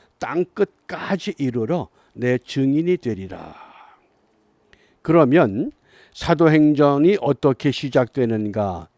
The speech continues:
일 절과 이 절입니다. "데오빌로요, 내가 먼저 쓴 글에는 무릇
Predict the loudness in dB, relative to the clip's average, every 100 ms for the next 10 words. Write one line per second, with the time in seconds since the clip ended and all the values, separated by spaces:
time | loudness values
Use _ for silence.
0 | _ _ _ _ 2 2 0 2 2 2
1 | 0 0 -2 2 2 2 -2 0 0 0
2 | -2 -4 -20 _ 0 6 8 8 6 2
3 | 2 2 4 4 4 4 4 2 _ _
4 | _ 2 2 6 8 8 6 6 4 4
5 | 2 2 -2 0 0 0 -2 0 2 2
6 | 2 0 0 _ _ _ _ 4 6 4